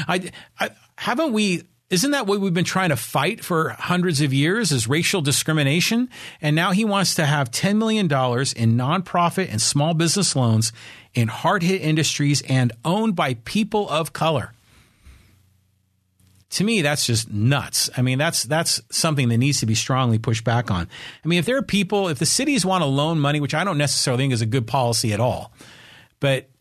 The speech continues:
if they do get into that business, then you can't discriminate on race. I mean, that would be racist after <laughs> all, wouldn't it? Um, here's another one.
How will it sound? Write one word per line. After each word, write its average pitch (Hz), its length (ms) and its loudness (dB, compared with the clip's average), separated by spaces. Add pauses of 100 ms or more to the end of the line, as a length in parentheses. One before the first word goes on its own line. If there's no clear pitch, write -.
if 156 220 -2
they 151 220 0
do 190 280 0
get 135 220 0
into 120 200 2
that 113 240 -2
business, 123 640 0 (400)
then 160 300 0
you 143 200 -2
can't - 360 -4
discriminate 117 680 2
on 107 120 0
race. 135 460 0 (600)
I - 40 0
mean, 127 160 2
that 127 160 -2
would 123 140 2
be 110 180 2
racist 120 520 0
after 107 340 0
<laughs> 113 60 -4
all, 107 160 -2
wouldn't 156 260 2
it? - 160 -10 (540)
Um, 147 440 0 (280)
here's 185 200 0
another 175 240 2
one. 113 260 0